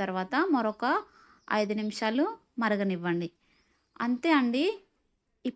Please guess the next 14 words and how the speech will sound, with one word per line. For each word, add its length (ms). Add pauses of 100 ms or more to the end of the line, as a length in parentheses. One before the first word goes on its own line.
పప్పుచారు 520
అనేది 300 (200)
రెడీ 260
అయిపోయింది. 460 (340)
మీరు 180 (100)
కూడా 180 (160)
మీ 80 (100)
ఇంట్లో 220 (100)
ట్రై 160 (140)
చేసి 260 (240)
మీకు 300
ఎలా 120 (100)
వచ్చిందో 360 (120)
నాకు 140